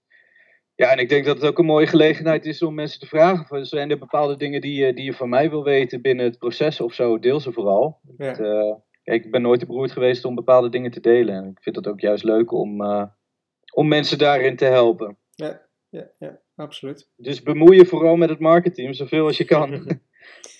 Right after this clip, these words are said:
Speaker 2: Ja,
Speaker 1: Want het
Speaker 2: absoluut.
Speaker 1: idee is dat we er samen ook gewoon een, eh, een heel mooi ding van maken.
Speaker 2: Ja.
Speaker 1: Dat, dat
Speaker 2: Ja.
Speaker 1: kunnen wij niet met z'n tweeën.
Speaker 2: Ja, je wordt het alleen maar beter van als we inderdaad, eh,
Speaker 1: Absoluut.
Speaker 2: Oké, nou goed, dan, eh,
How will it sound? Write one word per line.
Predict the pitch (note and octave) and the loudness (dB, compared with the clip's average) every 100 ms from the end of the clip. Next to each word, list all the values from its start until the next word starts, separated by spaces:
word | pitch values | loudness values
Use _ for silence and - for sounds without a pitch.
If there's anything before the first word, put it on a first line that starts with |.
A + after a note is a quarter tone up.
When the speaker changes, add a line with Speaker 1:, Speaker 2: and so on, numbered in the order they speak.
| _ _ _ | _ _ _
Speaker 2:
Ja, | C3 | -8
Speaker 1:
Want | B2 | -4
het | A#2+ | -4
Speaker 2:
absoluut. | A#2+ B2+ | -6 -4
Speaker 1:
idee | C3 C#3 | 0 0
is | A#2+ | 2
dat | B2 A#2+ | 2 4
we | |
er | A#2+ | 2
samen | A#2 C3+ C3 A#2+ | 2 2 2 0
ook | G#2+ A2+ | -4 -6
gewoon | G#2 G#2+ | -8 -6
een, | G#2 G#2 | -10 -12
eh, | G#2 G2 | -12 -10
een | F#2 A2 | -12 -8
heel | A2 | -6
mooi | G#2+ G#2+ | -4 -4
ding | G2+ G#2 | -4 -6
van | F#2+ F#2+ | -8 -6
maken. | F#2 F#2 - - | -6 -8 -14 -14
Speaker 2:
Ja. | B2+ A#2+ | -14 -14
Speaker 1:
Dat, | B2 - - | -18 -20 -18
dat | - | -4
Speaker 2:
Ja. | |
Speaker 1:
kunnen | B2 A#2 | 0 4
wij | A#2 A2+ | 4 2
niet | A#2 | 0
met | A2+ - | -2 -4
z'n | |
tweeën. | G#2 F#2 - _ _ _ - | -4 -4 -4 _ _ _ -12
Speaker 2:
Ja, | B2+ | -10
je | C3 | -4
wordt | C#3 | -4
het | C#3 C#3 | -4 -6
alleen | B2+ B2 | -6 -6
maar | A#2+ | -8
beter | A#2+ B2 A#2 | -10 -10 -14
van | A#2+ A2+ | -16 -14
als | A2+ | -14
we | A#2+ | -16
inderdaad, | A2+ A2+ - | -18 -20 -20
eh, | A2 | -4
Speaker 1:
Absoluut. | B2 A#2 - G3 _ _ _ _ _ _ _ _ | -4 -2 -10 -12 _ _ _ _ _ _ _ _
Speaker 2:
Oké, | - E3+ F3 G#3 A3+ | 0 2 4 2 2
nou | G#3+ G3 | 0 -2
goed, | A#3 G3+ - - | -2 -6 -10 -4
dan, | F3+ F#3+ | -2 0
eh, | G3 F#3 F3+ F3+ | 2 2 2 -2